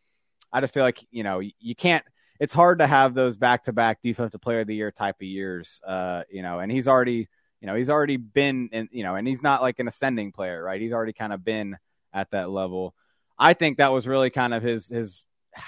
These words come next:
you know, I hate to say it like this. I don't, I'm not trying to say it's his last,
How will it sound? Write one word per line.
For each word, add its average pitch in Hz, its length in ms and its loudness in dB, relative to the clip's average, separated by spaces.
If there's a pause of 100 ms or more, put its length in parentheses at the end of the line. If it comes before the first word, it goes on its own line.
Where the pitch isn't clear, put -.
you 135 100 -10
know, 131 100 -2
I 185 160 6
hate 180 160 2
to 135 80 -8
say 156 240 6
it 104 80 0
like 87 260 -8
this. 92 180 -8
I 110 60 -2
don't, 110 160 -2
I'm 117 80 -6
not 117 160 -6
trying 110 180 -6
to 107 80 -10
say 107 200 -2
it's - 100 -10
his 95 160 -14
last, 110 540 -2